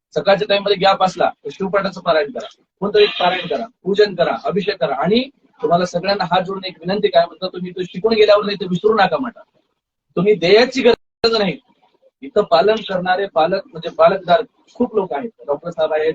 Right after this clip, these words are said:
स्वामी साहेब आहेत, असे खूप काही इथले जे मंचवर आहेत, हे लोक आपल्यासाठी तरसू लागले.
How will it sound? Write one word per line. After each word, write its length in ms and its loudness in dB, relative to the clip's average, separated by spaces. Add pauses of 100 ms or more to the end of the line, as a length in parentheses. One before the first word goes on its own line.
स्वामी 420 -2
साहेब 280 2
आहेत, 200 2
असे 160 -4 (100)
खूप 180 0
काही 160 2
इथले 160 -4
जे 120 -8
मंचवर 340 -6
आहेत, 140 2 (100)
हे 300 -4
लोक 200 0
आपल्यासाठी 540 2
तरसू 280 0
लागले. 180 -4